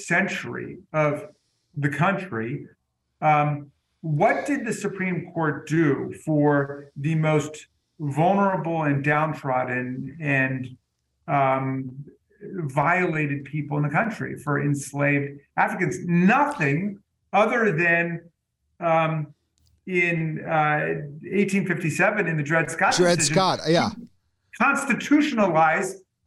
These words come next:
Speaker 1: their slavery and their disempowerment, to say, you know, an African American could not be a citizen within the meaning of the diversity jurisdiction clause, such that a, an African could assert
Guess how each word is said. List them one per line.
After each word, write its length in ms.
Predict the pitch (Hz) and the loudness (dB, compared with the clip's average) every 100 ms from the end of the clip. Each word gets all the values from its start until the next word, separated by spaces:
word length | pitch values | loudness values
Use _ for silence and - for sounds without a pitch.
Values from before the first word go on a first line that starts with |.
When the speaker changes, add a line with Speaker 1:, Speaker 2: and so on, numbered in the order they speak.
| - | -6
Speaker 1:
their 400 | 160 185 202 196 | 0 4 6 4
slavery 760 | 185 - 208 254 208 170 165 175 | 2 0 0 2 0 0 2 0
and 100 | 175 | 0
their 100 | 180 | -2
disempowerment, 760 | 180 190 175 196 269 240 151 | -2 -2 2 2 2 0 -2
to 60 | - | -4
say, 340 | 175 165 - - - | -2 -2 -4 -14 -8
you 180 | 151 175 | -2 2
know, 160 | 165 | 2
an 80 | 160 | 2
African 280 | 175 175 190 | 2 0 0
American 380 | 185 180 170 151 | 0 0 -4 -8
could 280 | - 247 220 | -4 -2 2
not 280 | 214 196 190 | 4 2 0
be 120 | 190 | -2
a 40 | 165 | -2
citizen 480 | 208 208 - 175 | 2 0 0 -4
within 260 | 165 156 160 | -4 -4 -2
the 80 | 160 | -2
meaning 300 | 175 175 165 | 0 0 0
of 180 | 143 143 | -2 0
the 260 | 156 151 - - - | 0 0 -4 -16 -6
diversity 520 | 139 156 180 185 180 156 | 0 2 4 2 2 -2
jurisdiction 580 | 151 147 190 208 240 | 0 -2 0 -2 -2
clause, 320 | 147 165 147 - | 2 2 2 0
such 320 | 175 180 - | 0 -2 -2
that 160 | 165 156 - - _ - | -2 -2 -6 -18 _ -6
a, 440 | 170 170 160 - 165 | 0 4 4 0 -2
an 140 | 165 | -2
African 580 | 151 165 185 185 185 160 | 0 0 0 -2 -4 -6
could 220 | - 160 | -2 -2
assert 720 | 147 160 156 - - 196 190 | 0 -2 -4 -6 -2 0 0